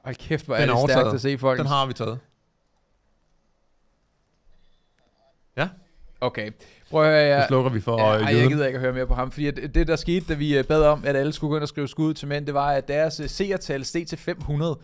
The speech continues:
Speaker 1: Øh, og jeg tror godt, det kan, vi kan have boostet noget ved, at folk lige pludselig gik derind. Så forlad venligst deres, øh, stream igen. Kom herover, så runder vi det af, fordi at, øh, øh, vi skal, vi skal ikke give dem views.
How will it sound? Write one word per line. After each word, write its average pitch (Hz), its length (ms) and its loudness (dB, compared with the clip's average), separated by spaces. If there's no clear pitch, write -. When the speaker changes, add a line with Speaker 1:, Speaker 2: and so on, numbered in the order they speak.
Speaker 1:
Øh, 143 440 0
og 135 380 2
jeg 147 120 -2
tror 170 200 0
godt, 156 200 2
det 156 80 -6
kan, 135 400 -2
vi 143 200 -8
kan 135 200 -10
have 135 100 -8
boostet 165 440 -4
noget 139 240 2
ved, 135 80 0
at 135 100 -4
folk 135 200 -2
lige 135 100 -6
pludselig 135 280 -10
gik 123 120 -12
derind. 135 160 -4
Så 175 120 -6
forlad 175 400 0
venligst 160 380 -6
deres, 131 320 -2
øh, 139 100 -8
stream 180 260 -8
igen. 156 200 -6
Kom 165 160 -4
herover, 160 400 2
så 175 100 -6
runder 165 240 0
vi 147 100 2
det 139 80 4
af, 156 240 2
fordi 147 240 -2
at, 139 180 0
øh, 131 320 4
øh, 139 340 -6
vi 160 60 -4
skal, 170 140 -8
vi 175 80 -4
skal 202 140 0
ikke 208 120 -2
give 262 140 -2
dem 156 160 -2
views. 123 340 -4